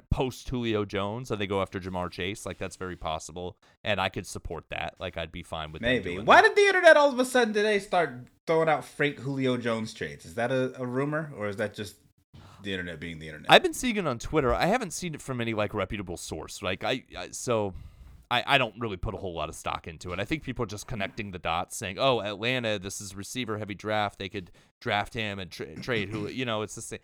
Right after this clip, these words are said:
Speaker 1: same thing that we're talking about Matt Ryan being traded, and it doesn't sound like that was ever even a, a, a
Speaker 2: Yeah,
Speaker 1: conversation.
Speaker 2: that, <laughs> it doesn't seem like that was ever a thing.
Speaker 1: Yeah, so,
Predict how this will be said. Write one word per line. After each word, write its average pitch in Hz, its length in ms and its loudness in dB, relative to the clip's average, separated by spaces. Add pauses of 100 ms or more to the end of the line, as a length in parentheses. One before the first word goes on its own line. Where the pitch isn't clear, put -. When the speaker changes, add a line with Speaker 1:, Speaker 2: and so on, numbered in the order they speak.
(140)
Speaker 1:
same 269 200 -2
thing 185 140 0
that 147 80 0
we're 127 80 -2
talking 123 120 -2
about 113 200 0
Matt 104 180 -4
Ryan 95 320 -4
being 85 220 -8
traded, 87 320 -6
and 90 80 -10
it 95 100 -6
doesn't 101 260 -8
sound 98 200 -6
like 85 100 -8
that - 140 -8
was 95 140 -12
ever 90 280 -8
even 80 340 -12 (420)
a, 92 100 -8 (120)
a, 85 140 -8 (140)
a - 80 -4
Speaker 2:
Yeah, 147 380 8
Speaker 1:
conversation. - 500 2 (160)
Speaker 2:
that, - 0 -
<laughs> - 80 -
it 123 100 -10
doesn't 175 320 6
seem 135 220 2
like 101 260 2
that 95 200 2
was 92 120 -6
ever 92 300 -4
a 85 60 -6
thing. 82 340 -10 (340)
Speaker 1:
Yeah, 78 360 -10
so, 92 500 -8